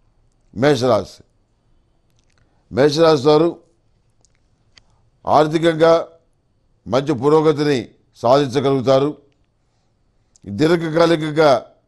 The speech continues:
ఇబ్బంది పడుతున్నటువంటి అంశాలు ఏవైతే ఉన్నాయో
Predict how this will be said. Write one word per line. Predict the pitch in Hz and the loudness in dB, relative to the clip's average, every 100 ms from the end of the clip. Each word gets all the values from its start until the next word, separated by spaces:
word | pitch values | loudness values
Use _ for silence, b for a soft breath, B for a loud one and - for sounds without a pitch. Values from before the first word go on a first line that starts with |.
| _ _ _ - | _ _ _ -20
ఇబ్బంది | 107 143 160 156 | -4 -2 0 0
పడుతున్నటువంటి | 151 147 151 143 147 123 147 123 _ _ _ _ _ _ _ _ _ _ - | -2 -2 -2 -2 -2 -2 -4 -6 _ _ _ _ _ _ _ _ _ _ -8
అంశాలు | 123 151 160 156 147 | -8 -2 2 2 4
ఏవైతే | 156 151 147 | 2 2 -2
ఉన్నాయో | 147 151 156 | -2 0 0